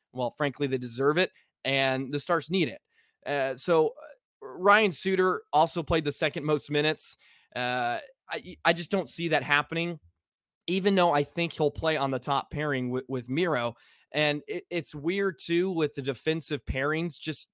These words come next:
due to the fact that the Stars have so many lefties. They only have a couple of righties. Uh, I think Hakanpää and Nils Lundqvist is,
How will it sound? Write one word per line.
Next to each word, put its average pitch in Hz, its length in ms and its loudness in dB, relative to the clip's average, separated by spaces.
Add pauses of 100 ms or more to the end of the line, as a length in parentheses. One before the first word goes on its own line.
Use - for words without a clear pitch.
due 165 200 -6
to 170 80 -6
the 143 100 -2
fact 143 440 0
that 143 140 -2
the 135 80 -6
Stars 170 640 -2 (300)
have 135 240 -8
so 208 540 -2
many 175 260 2
lefties. 135 800 -2
They 147 140 -6
only 208 200 0
have 165 120 0
a 139 40 -2
couple 208 360 -6
of 139 80 0
righties. 139 600 0
Uh, 127 200 -8
I 139 80 -2
think 147 180 -4
Hakanpää 185 800 2 (480)
and 143 360 2
Nils 156 240 2
Lundqvist 156 640 2
is, 139 200 -2